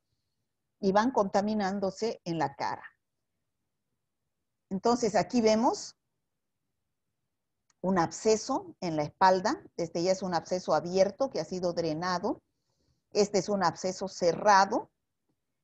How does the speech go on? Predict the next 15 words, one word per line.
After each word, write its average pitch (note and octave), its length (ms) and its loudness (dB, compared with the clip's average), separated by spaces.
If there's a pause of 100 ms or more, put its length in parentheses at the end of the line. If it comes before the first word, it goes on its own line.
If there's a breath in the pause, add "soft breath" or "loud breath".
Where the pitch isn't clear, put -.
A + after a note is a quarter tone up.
que F3 200 0
este G3+ 240 0
hay F3+ 160 2
que E3+ 160 -2
drenar E3 640 0
para D#3 220 -2
que D#3 120 -8
salga G3 320 2
ese F#3 180 -4
material E3+ 540 -2
purulento, F3+ 640 -2
que D#3 120 -10
es - 140 -14
la C#3+ 140 -8
pus, - 540 -4